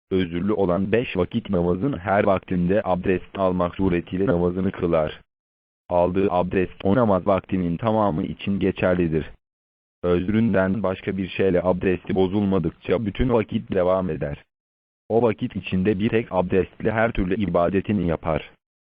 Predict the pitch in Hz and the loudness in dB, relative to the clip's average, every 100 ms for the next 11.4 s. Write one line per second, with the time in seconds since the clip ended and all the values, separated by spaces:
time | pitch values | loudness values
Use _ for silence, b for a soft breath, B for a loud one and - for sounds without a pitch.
0 | _ - 90 - 117 95 - 104 92 - | _ 0 0 0 -4 -4 -4 -4 -4 -2
1 | 87 90 90 98 90 - 90 87 85 78 | -2 0 0 2 -2 -2 -2 0 0 -2
2 | 73 - _ _ _ - 90 92 95 90 | -4 -6 _ _ _ -2 0 0 0 -2
3 | 82 85 80 - - 80 98 95 87 80 | -2 -2 -4 -8 -6 -4 0 2 2 2
4 | 78 95 90 98 90 107 107 95 95 98 | 0 0 0 0 0 0 0 2 0 0
5 | 120 110 85 85 85 120 107 87 92 90 | 0 0 2 0 -2 -2 -2 2 2 2
6 | 98 92 110 - - 85 _ _ _ - | 0 0 -2 -2 -6 -6 _ _ _ -6
7 | 95 92 107 123 104 95 - 113 - 87 | 0 2 2 0 -2 -4 -2 0 0 0
8 | 95 85 90 95 87 87 - 78 92 82 | 0 0 0 -2 -2 -6 -4 -2 -2 -2
9 | 87 98 87 95 104 113 - 90 98 90 | -2 0 0 -2 -4 -6 -2 -2 0 0
10 | 90 98 90 - 95 87 92 90 101 85 | 0 0 0 -2 -2 0 0 -2 -2 0
11 | 82 80 78 - | 0 0 -6 -8